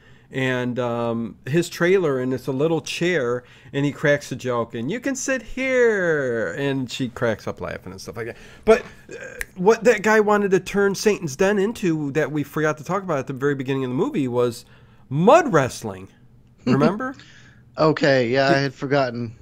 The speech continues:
Speaker 2: but
Speaker 1: Yeah.
Speaker 2: mud wrestling, o-, okay.
Speaker 1: <sighs> Uh,
Speaker 2: Well, that's not so bad. Wait, can we have both? Can't we
Speaker 1: uh,
Speaker 2: have a,
Speaker 1: well,
Speaker 2: a, a, a horror
Speaker 1: I was,
Speaker 2: house
Speaker 1: I was
Speaker 2: and
Speaker 1: gonna
Speaker 2: mud
Speaker 1: say,
Speaker 2: wrestling?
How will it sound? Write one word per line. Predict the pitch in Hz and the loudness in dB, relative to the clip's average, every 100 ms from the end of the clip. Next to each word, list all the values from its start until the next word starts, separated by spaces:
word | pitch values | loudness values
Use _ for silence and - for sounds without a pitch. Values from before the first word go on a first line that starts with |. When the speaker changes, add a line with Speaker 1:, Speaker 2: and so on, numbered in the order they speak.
| - | -8
Speaker 2:
but | 123 147 | -4 -2
Speaker 1:
Yeah. | 180 170 120 | -2 -2 -2
Speaker 2:
mud | 135 185 165 | 2 0 0
wrestling, | 123 - 104 98 | -6 -4 -8 -4
o-, | 120 120 - | -6 -6 -14
okay. | - 131 113 117 - | -8 -2 -2 -4 -10
Speaker 1:
<sighs> | - - - | -20 -20 -8
Uh, | 156 120 - - - - | -2 -2 -4 -12 -20 -2
Speaker 2:
Well, | 165 196 | 0 2
that's | 214 185 | 0 0
not | 165 | -4
so | 151 | -4
bad. | 139 143 143 120 | -4 -4 -6 -12
Wait, | - 143 | -6 -4
can | 165 | 0
we | 165 | 2
have | 151 | 2
both? | 120 143 170 - - | 2 -2 -4 -14 -14
Can't | 147 147 | -10 -2
we | |
Speaker 1:
uh, | 151 | 2
Speaker 2:
have | 151 | 2
a, | 143 | 2
Speaker 1:
well, | 139 247 127 107 123 | 0 0 -4 -8 -8
Speaker 2:
a, | |
a, | 120 107 - | -6 -6 -8
a | 120 | -6
horror | 143 143 143 147 139 - _ _ - 147 | 0 2 2 0 -6 -14 _ _ -8 0
Speaker 1:
I | 135 | 2
was, | 170 208 | 2 0
Speaker 2:
house | 139 | -2
Speaker 1:
I | 170 | 0
was | 208 240 | 0 -2
Speaker 2:
and | |
Speaker 1:
gonna | 233 220 | -2 -2
Speaker 2:
mud | 196 | -2
Speaker 1:
say, | - 233 269 | 0 0 0
Speaker 2:
wrestling? | 214 208 208 | -4 -4 -6